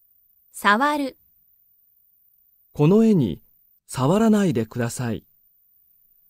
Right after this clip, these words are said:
Speaker 2: 将来。
Speaker 1: 将来、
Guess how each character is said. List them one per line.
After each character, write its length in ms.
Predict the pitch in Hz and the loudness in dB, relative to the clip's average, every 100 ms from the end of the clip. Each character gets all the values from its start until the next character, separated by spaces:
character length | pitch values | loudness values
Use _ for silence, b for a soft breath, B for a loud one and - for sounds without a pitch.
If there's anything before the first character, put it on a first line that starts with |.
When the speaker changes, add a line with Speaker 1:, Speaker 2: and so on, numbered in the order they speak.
| _ _ _ _ _ _ _ | _ _ _ _ _ _ _
Speaker 2:
将 320 | - 185 196 | -2 4 4
来。 320 | 123 95 76 - _ _ _ _ _ _ _ _ _ _ - | 4 -4 -8 -14 _ _ _ _ _ _ _ _ _ _ -14
Speaker 1:
将 340 | - 302 339 | -2 0 0
来、 320 | 254 220 156 | -2 -6 -10